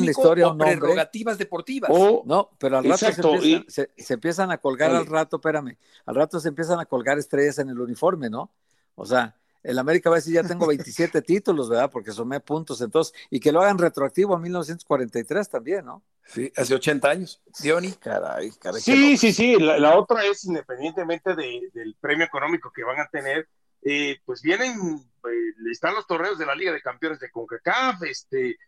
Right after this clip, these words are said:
Speaker 3: quizá en un mom-, en un futuro no tan lejano regresen los equipos a Copa Libertadores.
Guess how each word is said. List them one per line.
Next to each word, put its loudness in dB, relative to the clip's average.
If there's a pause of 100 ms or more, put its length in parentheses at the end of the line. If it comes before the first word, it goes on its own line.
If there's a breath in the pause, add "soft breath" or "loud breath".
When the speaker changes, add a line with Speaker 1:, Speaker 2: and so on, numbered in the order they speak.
(200 soft breath)
Speaker 3:
quizá -4
en -4
un -6
mom-, -6
en -6
un -8
futuro -2
no -4
tan -4
lejano -6 (260 soft breath)
regresen -4
los -10
equipos -8
a -6
Copa -2
Libertadores. -2